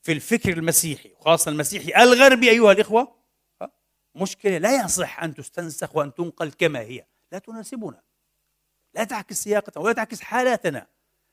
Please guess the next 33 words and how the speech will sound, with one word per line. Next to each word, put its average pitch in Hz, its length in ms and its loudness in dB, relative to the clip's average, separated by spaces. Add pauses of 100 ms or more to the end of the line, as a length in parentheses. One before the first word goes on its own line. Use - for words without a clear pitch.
(200)
تعكس، 190 340 -6
إيه، 190 80 -6
حالات 202 340 0
أخرى 240 240 -8 (220)
وسياقات 170 720 -16
أخرى. 120 420 -12
هم 220 120 2
اضط-، - 280 -6
اضطروا 262 680 0
إلى 202 160 -2
أن 185 100 -8
يقولوا 131 480 -8
هذا. 98 100 -16 (600)
يعني 151 180 2
بعض 180 300 0
أيضا 190 240 -2
من 185 220 -10
كبار 226 500 -4
أذكيائهم 135 520 -12 (340)
مثل 240 140 4
النمساوي، 220 540 6 (340)
المهندس 175 500 -4
الفيلسوف 139 600 -6
الكبير 160 560 -2
لودفيغ 175 320 0 (340)
فيتكنشتاين. 139 600 -6 (300)
فيتكنشتاين 220 500 -8
بدأ 226 220 -2
ملحدا 127 420 -8 (840)
حين 170 160 -2
كان 185 220 4
نصيرا، 147 460 -4
إيه، 175 260 -4